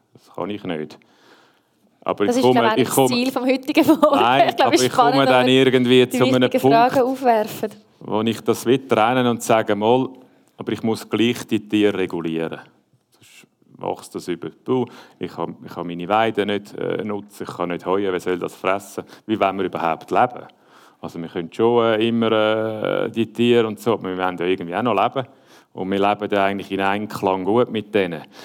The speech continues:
Speaker 1: Da komme ich also irgendwie, mache ich dann irgendwann einen Strich und sage, mal, wir müssen Tiere töten. Nicht, weil ich es gerne mache. Und jetzt kann man sich die nächste Frage stellen, und wie machen wir das?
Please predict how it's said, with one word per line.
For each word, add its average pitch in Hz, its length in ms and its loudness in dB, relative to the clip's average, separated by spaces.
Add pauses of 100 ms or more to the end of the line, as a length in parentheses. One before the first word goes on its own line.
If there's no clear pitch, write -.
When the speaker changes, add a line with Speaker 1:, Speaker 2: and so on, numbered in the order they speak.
(220)
Speaker 1:
Da 110 80 -4
komme 135 220 0
ich 120 80 0
also 120 200 2
irgendwie, 123 380 2
mache 117 220 0
ich 98 80 -8
dann 113 180 0
irgendwann 113 380 0
einen 101 80 -6
Strich 147 440 -2
und 120 120 -4
sage, 110 260 0
mal, 135 320 0 (280)
wir 101 140 -8
müssen 131 400 -2
Tiere 123 360 0
töten. 98 420 2 (400)
Nicht, 98 120 -12
weil 120 140 0
ich 110 80 -2
es - 80 -16
gerne 110 220 2
mache. 101 320 -6 (340)
Und - 60 -6
jetzt - 180 -2
kann 131 140 2
man 123 100 -2
sich 113 160 -6
die 101 140 -4
nächste 120 340 -2
Frage 107 300 0
stellen, 92 380 0
und 90 180 -10
wie 90 100 0
machen 85 360 -8
wir 82 80 -10
das? - 420 -8